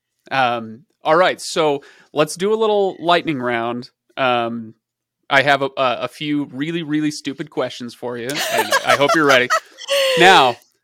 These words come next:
Speaker 1: what I want you to do is get into your armorer slash stunt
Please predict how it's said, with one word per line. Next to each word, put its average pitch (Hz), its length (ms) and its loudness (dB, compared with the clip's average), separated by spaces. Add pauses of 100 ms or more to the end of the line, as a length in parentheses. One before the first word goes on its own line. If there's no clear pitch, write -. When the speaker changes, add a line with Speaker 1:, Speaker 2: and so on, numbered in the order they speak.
(120)
Speaker 1:
what 165 200 2
I 196 80 8
want 226 260 2
you 247 60 -4
to 247 80 -2
do 170 400 4 (880)
is 151 180 0
get 165 200 6
into 196 260 0
your 151 560 2 (180)
armorer 135 680 4
slash 127 460 0
stunt 151 420 -2